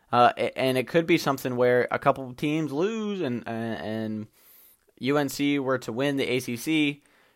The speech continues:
if they're a one-loss conference champion, they could have a look for the college football playoff. Um, I'm not saying it's gonna happen, but I'm saying that there's a chance. Fourteen is Illinois, having a heck of a year, sitting at seven and one,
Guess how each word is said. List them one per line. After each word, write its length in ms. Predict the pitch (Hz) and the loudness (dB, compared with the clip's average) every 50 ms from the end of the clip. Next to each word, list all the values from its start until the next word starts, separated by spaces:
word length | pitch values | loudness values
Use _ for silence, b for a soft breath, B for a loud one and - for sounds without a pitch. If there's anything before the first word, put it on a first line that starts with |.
| b b - | b b -16
if 80 | - | -6
they're 140 | - 113 127 | 0 2 4
a 60 | 135 | 4
one-loss 500 | 127 120 123 131 135 135 131 127 123 123 | 4 4 2 2 2 2 4 2 2 2
conference 380 | - - 127 120 - 117 113 113 | 0 -2 -2 -2 -2 -4 -6 -4
champion, 520 | - 131 127 123 120 113 110 107 104 - - | -4 -4 -4 -4 -4 -4 -4 -6 -8 -10 -12
they 300 | - - - 104 110 110 | -10 -4 -2 -2 -2 -2
could 240 | 107 - - 127 117 | -4 -4 -4 0 2
have 140 | 123 120 110 | 2 2 2
a 40 | 110 | 0
look 260 | 104 107 101 - - | -2 -2 -4 -4 -4
for 120 | - 110 | -8 -6
the 80 | 107 104 | -4 -2
college 240 | - 117 107 104 101 | 0 0 0 0 -2
football 280 | - 113 107 120 110 | -6 -6 -4 -2 -2
playoff. 400 | 98 113 110 107 107 101 104 101 - - - - | -2 -2 -2 -2 -2 -4 -4 -6 -8 -14 -18 -12
Um, 240 | 107 107 104 101 104 | -10 -10 -8 -8 -8
I'm 100 | 104 120 | -4 2
not 200 | 131 135 131 117 | 4 4 4 4
saying 200 | - 139 135 127 | 2 0 0 0
it's 60 | 117 - | 0 -2
gonna 140 | - 117 | -4 -4
happen, 520 | - - 117 117 117 - - 131 113 117 113 b b b b b b b b b b | -4 -2 -2 -2 -2 -2 -4 -6 -6 -6 -10 b b b b b b b b b b
but 180 | - 113 98 | -6 -4 -4
I'm 120 | 78 113 107 | -4 -4 -4
saying 340 | - - 113 110 107 104 98 | -4 -2 -2 -2 -2 -2 -2
that 220 | 104 87 - - | -2 -4 -4 -2
there's 200 | 107 107 107 98 | -2 -2 -2 -4
a 60 | 101 | -8
chance. 500 | - - - 82 - - - - - - _ _ _ _ _ _ _ _ _ _ _ _ _ _ _ _ _ _ | -12 -10 -10 -10 -10 -12 -16 -20 -20 -20 _ _ _ _ _ _ _ _ _ _ _ _ _ _ _ _ _ _
Fourteen 520 | - - 170 185 170 - - 170 160 147 | -2 2 2 2 2 2 -2 -2 -2 -2
is 140 | 135 120 113 | -2 -2 0
Illinois, 600 | 120 117 113 113 113 131 143 147 147 147 147 131 - _ - | 0 0 0 -2 -2 -2 -2 -2 -2 -2 -4 -8 -12 _ -2
having 200 | 131 127 123 120 | -2 0 0 0
a 40 | 117 | -2
heck 200 | - 143 135 135 | -4 -6 -6 -6
of 80 | 117 | -8
a 60 | 127 | -6
year, 260 | 127 135 139 139 135 131 | -2 0 0 0 0 -2
sitting 220 | 131 - 120 110 | -4 -10 -10 -10
at 100 | - - | -10 -8
seven 240 | - 117 120 113 110 | -4 -4 -4 -4 -4
and 120 | 101 107 | -8 -8
one, 340 | 113 120 123 123 123 123 | -6 -6 -4 -4 -6 -8